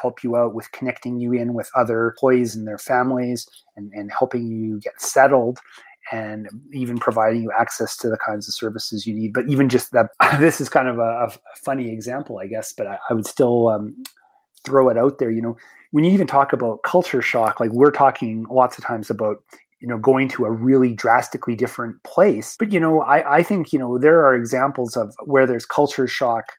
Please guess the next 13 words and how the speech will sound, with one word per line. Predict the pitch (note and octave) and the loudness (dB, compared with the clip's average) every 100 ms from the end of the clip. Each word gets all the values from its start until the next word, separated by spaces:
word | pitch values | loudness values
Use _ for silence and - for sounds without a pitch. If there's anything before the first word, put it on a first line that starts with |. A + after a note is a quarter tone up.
| - | -16
you | C3 | -10
know, | A#2 A2 | -8 -8
even | D3 D3 D3+ C#3 C3 B2 A#2+ | -4 0 0 0 -2 -4 -4
moving | B2 C#3 C#3+ C#3 C3 - | 0 2 2 0 -4 -2
to | C#3+ B2+ B2 B2 B2 _ - - _ _ - | 2 4 4 2 -2 _ -20 -20 _ _ -16
Canada | - A#2+ E3+ A#2+ G#2+ | -6 -2 2 0 -2
from | - B2+ | -6 -4
the | B2 | -4
United | B2 B2 C3 A#2 | -2 0 0 -2
States. | - D#3 C3+ - - | 0 2 2 -2 -10
You | |
know, | A#2+ | -2
I, | B2+ | 0